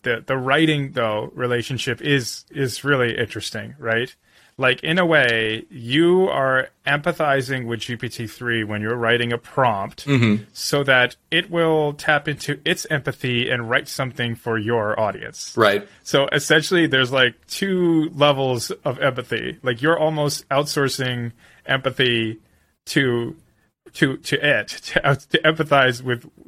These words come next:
Speaker 1: who your audience is to write something on your behalf.
Speaker 2: Yep.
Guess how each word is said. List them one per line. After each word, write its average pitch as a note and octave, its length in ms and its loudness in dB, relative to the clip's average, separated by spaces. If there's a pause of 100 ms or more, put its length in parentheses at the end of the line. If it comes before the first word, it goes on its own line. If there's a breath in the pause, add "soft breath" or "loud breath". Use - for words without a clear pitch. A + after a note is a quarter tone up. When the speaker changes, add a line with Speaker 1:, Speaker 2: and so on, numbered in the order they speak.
(140)
Speaker 1:
who C#3+ 120 -2
your E3 260 4
audience A#2+ 360 4
is A2 220 -4
to - 120 -6
write B2+ 200 0
something A#2+ 280 -6
on A2 120 -2
your G#2+ 120 -6
behalf. G#2 500 -4 (120)
Speaker 2:
Yep. C3+ 280 4